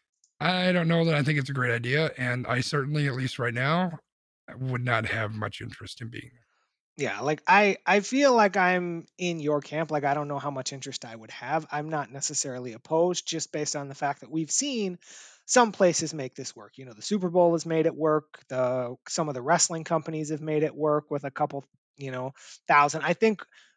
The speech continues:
Speaker 2: the fourteen to eighteen is a little bit ambitious. I'm probably anticipating that they might get approval for, like, twenty-five percent, like a ten thousand, because you could spread that out pretty good. The hard part is gonna be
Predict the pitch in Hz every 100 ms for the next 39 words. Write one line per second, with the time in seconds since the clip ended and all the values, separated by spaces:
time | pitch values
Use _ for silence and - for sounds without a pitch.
0 | - 170 151 - 185 - - 180 170 151
1 | 156 190 - 196 202 170 151 156 147 139
2 | 131 123 127 147 196 208 147 135 160 156
3 | 151 147 143 151 143 135 147 143 143 135
4 | 147 143 135 135 139 131 - 143 135 135
5 | - 104 - - 135 156 175 165 165 185
6 | 175 190 196 _ - 117 - 139 170 185
7 | 185 190 208 208 - - - - 185 208
8 | 214 359 294 180 - 214 185 160 143 139
9 | 131 _ - 123 104 95 107 - - -
10 | 147 - 226 269 190 180 165 151 - 160
11 | 165 143 147 143 139